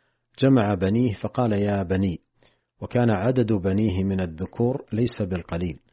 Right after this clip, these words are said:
فقد ذكر ابن حبان وغيره أنهم بلغوا ثلاثة وثلاثين ابناً. وقوله: "يا بني"، هذا من اللطف في الخطاب وحسن التودد للأبناء.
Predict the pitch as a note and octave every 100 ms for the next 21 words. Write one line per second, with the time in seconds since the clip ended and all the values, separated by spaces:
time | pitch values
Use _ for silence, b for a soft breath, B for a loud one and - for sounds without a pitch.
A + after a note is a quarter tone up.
0 | _ _ _ _ - G#2+ G2+ B2+ A#2+ A#2+
1 | A#2+ - G#2+ G2+ G2+ - F2 E2+ A2 G#2+
2 | F#2+ F2+ G#2 C3 B2+ B2 C#3+ - A#2 A2+
3 | F#2+ F#2+ A#2+ A2+ F2 E2+ D#2 F#2+ F#2+ A2+
4 | A2 - - G2 F#2 E2+ E2 - G2 F#2
5 | E2+ A2+ A2+ E2 D2 C2 - _ _ _
6 | _ _ _ _ _ A2+ - D3 D#3 B2
7 | B2 A2+ A#2+ G2 F#2+ G#2 - _ G2 C3
8 | B2 A#2 A2 G#2 G2+ B2+ - - F#2 F2+
9 | - F2+ A#2 A#2 G#2 F#2+ F2 A#2 A2+ A#2
10 | G2 - - F#2+ G#2+ G#2 F#2 G2+ G2 G2+
11 | A2 F#2+ F2 D2+ F2